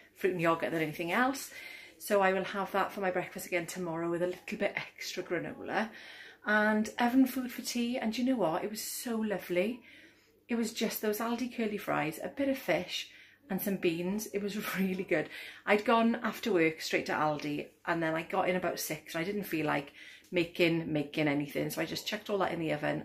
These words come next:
and it was lovely. Really enjoyed that, and it came in, I'm sure it was under five hundred calories. I've already put the, um, the calories there. I think it was four hundred and seventy something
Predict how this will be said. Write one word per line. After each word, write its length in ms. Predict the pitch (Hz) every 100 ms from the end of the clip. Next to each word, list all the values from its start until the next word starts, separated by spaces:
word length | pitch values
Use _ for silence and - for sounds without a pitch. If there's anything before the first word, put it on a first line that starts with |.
| -
and 100 | 214
it 100 | -
was 140 | -
lovely. 520 | 170 160 - 143 143 - - _ 190
Really 400 | 190 196 180 175
enjoyed 340 | 170 156 147
that, 160 | 143 -
and 140 | 185
it 140 | - -
came 300 | - 226 220
in, 320 | 175 139 180 - - - - - -
I'm 140 | -
sure 180 | - 240
it 60 |
was 80 | 208
under 200 | 185 180
five 200 | 175 170
hundred 260 | 170 170 160
calories. 560 | 151 143 147 170 - - _ - -
I've 140 | 190 196
already 200 | 208 185
put 240 | 190 -
the, 240 | 180 170 165
um, 240 | 160 165
the 80 | 180
calories 400 | - 165 160 165
there. 140 | 160 160
I 40 |
think 200 | 196 226
it 60 | 330
was 100 | -
four 180 | 220
hundred 200 | 190 165
and 100 | 175
seventy 360 | - 180 185 202
something 460 | - - - 78